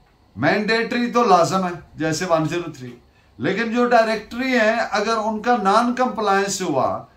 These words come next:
तो it will amount to an irregularity which stands curable under section five thirty-seven of the सीआरपीसी। अब ये इले-, यानी मैंडेटरी की वायलेशन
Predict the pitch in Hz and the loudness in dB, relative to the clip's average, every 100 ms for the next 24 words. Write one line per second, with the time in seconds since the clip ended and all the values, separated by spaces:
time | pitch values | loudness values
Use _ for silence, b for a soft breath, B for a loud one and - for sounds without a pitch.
0 | b b _ _ 190 208 - 240 240 262 | b b _ _ -2 0 0 -2 0 2
1 | 254 214 190 214 247 240 247 240 226 - | 2 2 2 2 2 0 0 0 -2 -6
2 | 208 226 233 233 220 196 185 196 214 180 | -2 0 0 -2 0 2 2 2 0 0
3 | 190 202 202 - - 208 208 196 - 208 | 0 -2 -4 -6 -2 0 0 -4 -6 -2
4 | 208 214 202 196 190 196 190 196 190 - | 0 2 2 2 2 -2 -4 -6 -6 -4
5 | 180 180 180 175 185 180 165 160 175 165 | -2 0 -2 -4 -4 -2 0 0 2 2
6 | 156 156 156 147 139 135 - 123 - _ | 0 -4 -2 -2 -2 -8 -10 -16 -20 _
7 | _ _ _ _ _ _ _ _ _ _ | _ _ _ _ _ _ _ _ _ _
8 | _ _ _ _ _ _ 160 196 196 - | _ _ _ _ _ _ 4 4 2 -6
9 | - 135 123 185 - - 202 214 214 - | -10 -4 0 0 0 -2 -2 0 -4 -4
10 | 151 175 202 240 208 185 190 185 - 226 | -4 -2 0 -2 0 0 0 -2 -2 -4
11 | 240 247 240 233 214 214 208 247 | -4 -2 2 2 2 0 0 -2